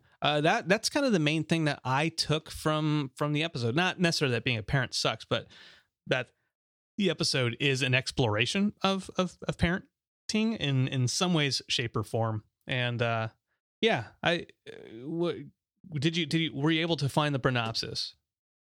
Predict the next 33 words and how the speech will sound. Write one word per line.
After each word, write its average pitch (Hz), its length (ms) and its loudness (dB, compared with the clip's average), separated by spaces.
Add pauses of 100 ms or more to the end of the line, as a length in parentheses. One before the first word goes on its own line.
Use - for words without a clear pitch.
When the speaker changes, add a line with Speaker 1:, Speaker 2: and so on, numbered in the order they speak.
(100)
Speaker 2:
Yeah, 151 680 8
so 147 560 4
the 143 160 4
actual 151 560 4
synopsis 117 500 2
of 110 120 4
this 104 160 4
episode 110 640 2 (420)
is, 127 500 4
uh, 120 540 4 (440)
the 131 140 6
miracle 175 400 2
of 151 120 0
life. 131 380 0 (840)
That 139 180 6
is, 147 200 4
that 135 340 6
is, 131 220 2
that 127 260 2
is 123 120 0
the 123 120 2
bronopsis 113 840 0
for 110 140 -2
Speaker 1:
R-, 104 60 0
Speaker 2:
this 104 160 -2
episode. 104 400 -4
Speaker 1:
Really? 285 420 2
Really? 233 400 2
C- 185 80 4
Speaker 2:
Uh, 113 260 2
n-, 135 220 -2
no 139 300 4
bros. 170 580 4